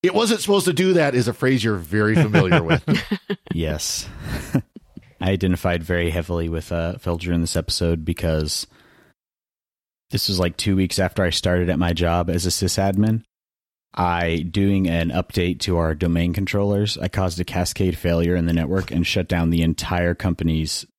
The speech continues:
Speaker 2: network for an entire day. So
Speaker 1: <laughs>
Speaker 2: I, I totally understood where he was coming from. <laughs> It was,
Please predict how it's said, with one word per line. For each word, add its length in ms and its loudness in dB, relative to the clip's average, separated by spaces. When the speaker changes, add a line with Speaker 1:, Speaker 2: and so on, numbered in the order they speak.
Speaker 2:
network 460 0
for 160 -8
an 100 -2
entire 520 0
day. 260 0
So 340 0
Speaker 1:
<laughs> 20 4
Speaker 2:
I, 360 2
I 80 4
totally 420 6
understood 420 2
where 120 4
he 120 4
was 140 -4
coming 320 -6
from. 320 -2
<laughs> 160 4
It 100 0
was, 120 4